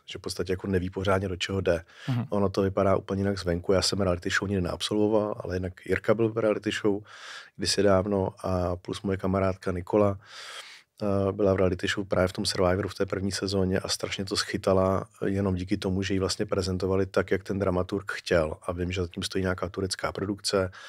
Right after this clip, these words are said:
Speaker 1: a tak dál a tak dál. Ale podle těch prvních dílů to vypadá, že to naopak jako dává velmi dobře a, a asi jsem se mýlil, což jako je úplně v pohodě a fandím mu.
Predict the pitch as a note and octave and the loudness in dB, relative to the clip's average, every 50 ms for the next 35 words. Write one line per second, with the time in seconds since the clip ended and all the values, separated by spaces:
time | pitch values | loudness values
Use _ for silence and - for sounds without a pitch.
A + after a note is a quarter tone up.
0 | - - - - - _ - F#2 - G2 F#2+ F#2+ F2 F2 F#2 - A2 G2+ A2 G#2 | -16 -16 -16 -18 -12 _ -8 -4 -2 0 2 4 2 2 2 0 2 4 4 4
1 | G2 G2+ G#2 - - - - - - - - - _ _ _ _ - G2 F#2+ G2 | 4 2 -2 -8 -16 -18 -18 -18 -18 -18 -20 -20 _ _ _ _ 2 2 4 6
2 | F#2+ G2 G2 F#2+ G2 - G2 F#2+ F#2 F#2 - G2 - - G2+ F#2+ F2 F2+ F2 F2 | 6 6 6 4 2 0 0 2 2 2 -2 -4 -2 -2 -2 -2 -2 -4 -4 -4
3 | F2+ G2 G2 F#2 F#2 F2+ E2+ - F#2 F2 F2 F2 F2 E2+ E2 - - F#2+ F#2 F2+ | -4 -4 -4 -2 -4 -4 -2 0 2 2 2 2 0 -2 -4 -2 0 2 2 2
4 | F2+ F2 F2+ F2 F2+ - F#2+ F#2 - F2+ F2+ - G2 F#2+ F#2 F2+ F2 F2 F2 - | 2 0 -2 -4 0 0 0 0 0 -2 -2 0 2 2 2 2 2 -2 -6 -4
5 | - G2 F2+ F2+ F2+ F2+ F2+ E2+ F2+ G2 F2+ F2 E2 - - F#2 F2+ F2+ F#2 F#2+ | 0 2 4 4 4 4 2 2 0 0 0 0 0 0 2 4 4 4 2 0
6 | - - F#2 F#2+ F2+ F2+ F2+ F2+ F2 F2 F2 F2+ - - - F2 E2+ E2+ F2 F2 | -2 -2 -2 0 2 2 2 2 2 2 2 0 -2 -2 -2 -2 -2 0 0 0
7 | F2 F2 - - - G3+ F3+ - _ _ _ _ - F2 - F#2+ F2+ F#2+ F2+ - | -2 -2 -6 -10 -14 -20 -20 -20 _ _ _ _ -4 -2 -2 -2 -2 -2 -2 -2
8 | - G2 F#2 F2+ F2 F2 E2 D#2+ E2 - - - F#2 - - - G2+ F#2+ - F#2+ | 0 0 0 0 0 0 -2 -4 -6 -10 -10 -8 -8 -6 -6 -6 -6 -6 -4 -4
9 | F2+ F2+ G2 F#2+ - - F#2+ F#2 F2+ - - F#2+ F2 F2+ F2 F#2+ F#2 F#2+ G#2 G2 | -4 -4 -6 -8 -8 -6 -6 -6 -4 -2 -2 -2 0 0 0 2 2 2 2 0
10 | F#2 F2+ G2+ - - - - - G2 F#2 F#2 G2+ G2+ F2+ E2+ | 0 -2 -4 -6 -10 -8 -4 0 0 0 0 0 -2 -4 -4